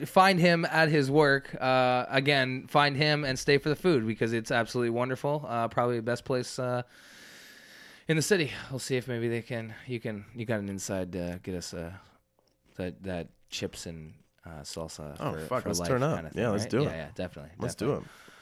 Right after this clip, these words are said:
Speaker 2: it. Yeah,
Speaker 1: Awesome.
Speaker 2: we'll work
Speaker 1: Well,
Speaker 2: on an
Speaker 1: uh,
Speaker 2: endorsement. Yeah.
Speaker 1: yeah, we're, we're working on an endorsement.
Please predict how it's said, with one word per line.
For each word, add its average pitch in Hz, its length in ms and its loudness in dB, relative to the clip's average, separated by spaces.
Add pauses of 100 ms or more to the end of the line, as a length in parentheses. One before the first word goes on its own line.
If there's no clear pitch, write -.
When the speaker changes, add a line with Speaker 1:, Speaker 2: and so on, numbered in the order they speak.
(140)
Speaker 2:
it. 107 60 -6
Yeah, 120 60 2
Speaker 1:
Awesome. 214 240 6
Speaker 2:
we'll 143 100 8
work 160 120 6
Speaker 1:
Well, 156 40 6
Speaker 2:
on 156 120 6
an 151 60 4
Speaker 1:
uh, 147 60 2
Speaker 2:
endorsement. 95 440 -4
Yeah. 107 120 -10
Speaker 1:
yeah, 185 220 6
we're, 117 200 2
we're 117 80 0 (100)
working 101 160 -2
on 92 60 -4
an 87 60 -6
endorsement. 82 380 -10